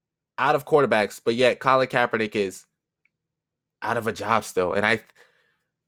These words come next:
man, if, listen, I don't know what it is. I really don't know what it is.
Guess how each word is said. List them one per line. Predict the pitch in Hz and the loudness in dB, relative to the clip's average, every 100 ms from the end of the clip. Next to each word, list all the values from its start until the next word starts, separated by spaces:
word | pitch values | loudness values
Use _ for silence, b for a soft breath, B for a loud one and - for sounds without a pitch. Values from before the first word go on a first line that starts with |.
| - | -10
man, | 117 113 104 | -6 -4 -4
if, | 107 - - _ _ _ _ _ _ _ 127 | -6 -10 -20 _ _ _ _ _ _ _ -6
listen, | 127 - 92 - _ _ _ _ _ _ - | -6 -6 -10 -12 _ _ _ _ _ _ -2
I | 147 | 2
don't | 165 | 6
know | 143 | 6
what | 123 131 | 6 6
it | 120 | 4
is. | 123 127 - - | 2 2 0 -2
I | 123 | 2
really | 135 139 | 4 6
don't | 131 | 4
know | 127 | 4
what | 117 | 2
it | 110 | 0
is. | 85 - | -4 -10